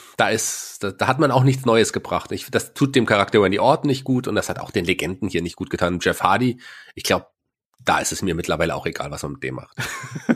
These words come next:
Speaker 2: Das stimmt, aber nun Randy Orton, dass man jetzt auch einfach hier so die Storyline so beiseite schiebt, das finde ich auch so merkwürdig irgendwo. Aber was dann eben aus diesen Legenden gemacht worden ist, das war dann auch zu wenig. Das hat auch nicht so richtig den, äh,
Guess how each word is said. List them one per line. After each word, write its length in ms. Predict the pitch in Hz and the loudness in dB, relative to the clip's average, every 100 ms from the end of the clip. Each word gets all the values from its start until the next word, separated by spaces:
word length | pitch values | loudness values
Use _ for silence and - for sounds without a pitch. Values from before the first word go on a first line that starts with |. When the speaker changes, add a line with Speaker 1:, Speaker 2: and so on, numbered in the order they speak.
| - 330 - | 0 -4 -4
Speaker 2:
Das 140 | 139 | -6
stimmt, 320 | - 156 139 | -2 0 -2
aber 300 | 127 120 123 - - - | 2 4 4 2 -8 -10
nun 220 | 135 143 147 | 2 4 8
Randy 240 | 151 147 | 6 6
Orton, 400 | 123 139 - 147 | 6 6 6 0
dass 160 | 127 - | 0 0
man 100 | 120 | -2
jetzt 140 | - | -2
auch 60 | 123 | -4
einfach 160 | 123 | 0
hier 140 | 127 127 | 0 0
so 80 | |
die 60 | 120 | -4
Storyline 420 | - 135 247 170 | 2 4 6 4
so 80 | 117 | 4
beiseite 400 | 110 110 165 277 | 4 4 4 2
schiebt, 300 | - 117 - - - - | -4 -8 -10 -16 -18 -8
das 180 | 107 - | -6 0
finde 200 | 131 110 | 2 0
ich 120 | - | 0
auch 140 | 127 | 0
so 260 | - 107 - - - _ _ _ | 2 -2 -2 -20 -20 _ _ _
merkwürdig 640 | 127 127 131 127 120 110 - | 0 0 2 4 4 2 0
irgendwo. 640 | 107 104 101 104 101 92 | -2 -2 -6 -2 -2 0
Aber 340 | - - 117 - - - - - - _ _ _ _ - | 0 4 4 2 -12 -16 -18 -20 -20 _ _ _ _ 0
was 160 | 160 | 2
dann 140 | - 151 | 4 4
eben 220 | 139 135 | 4 4
aus 140 | 127 | 2
diesen 140 | - 123 | 0 -2
Legenden 320 | 117 143 175 | 2 2 4
gemacht 340 | 151 147 143 123 | 2 2 2 2
worden 160 | 120 | 0
ist, 100 | 117 | 0
das 140 | 120 120 | -6 -4
war 80 | |
dann 140 | 110 98 | -4 2
auch 200 | 151 165 | 4 4
zu 240 | - 135 | -2 0
wenig. 320 | 135 135 131 | 4 4 2
Das 160 | 127 123 | 0 -4
hat 120 | 127 | -6
auch 100 | - | -6
nicht 180 | 135 131 | -8 -6
so 80 | 123 | -4
richtig 280 | 127 127 - | -4 -6 -6
den, 300 | 113 113 110 | -4 -4 -4
äh, 300 | 95 110 | -2 -2